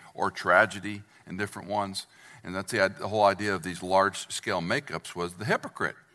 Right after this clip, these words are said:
You played a part. A sincere love is one that is without hypocrisy. It's one that doesn't play act. Now, it struck me studying this. This is, let's just call it, uh,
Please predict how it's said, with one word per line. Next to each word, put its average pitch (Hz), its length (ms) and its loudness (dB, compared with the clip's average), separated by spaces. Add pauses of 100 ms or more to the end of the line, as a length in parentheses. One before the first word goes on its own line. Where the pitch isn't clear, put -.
(220)
You 123 140 -4
played 107 580 0
a 127 80 2
part. - 580 -2 (1040)
A 113 80 -4
sincere 170 440 2
love 110 280 6
is 110 140 -2
one 110 320 0
that 110 160 -2
is 101 380 -4
without 104 320 2
hypocrisy. 101 680 -2
It's - 140 -12
one 104 200 -4
that 82 100 -10
doesn't 98 320 -4
play 156 260 0
act. 67 420 -4 (580)
Now, 104 160 4
it - 180 -4
struck - 320 2
me 127 380 -2 (260)
studying 135 520 0
this. 87 320 -6 (680)
This 175 220 -2
is, 107 280 -4
let's 139 200 -2
just 120 200 -6
call 107 260 4
it, - 80 -6 (140)
uh, 87 240 -4